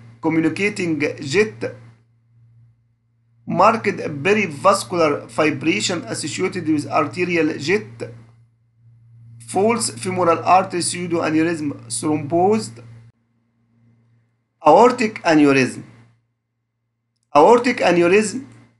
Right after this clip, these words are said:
either thoracic aortic aneurysm or abdominal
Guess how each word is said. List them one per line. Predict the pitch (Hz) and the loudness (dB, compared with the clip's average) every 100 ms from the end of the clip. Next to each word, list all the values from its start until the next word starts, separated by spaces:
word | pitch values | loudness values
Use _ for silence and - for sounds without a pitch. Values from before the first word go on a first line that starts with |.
| _ _ _ _ _ _ _ _ _ _ _ | _ _ _ _ _ _ _ _ _ _ _
either | 156 156 151 | 2 2 2
thoracic | 135 - 156 202 226 - | -2 2 4 4 0 2
aortic | 190 208 208 180 | 4 4 0 -2
aneurysm | 180 175 170 202 202 - - - _ _ _ - | 0 2 2 0 -4 -16 -20 -20 _ _ _ -2
or | 139 165 190 - | 2 4 2 2
abdominal | 175 147 139 170 202 190 180 | 0 0 0 0 2 2 2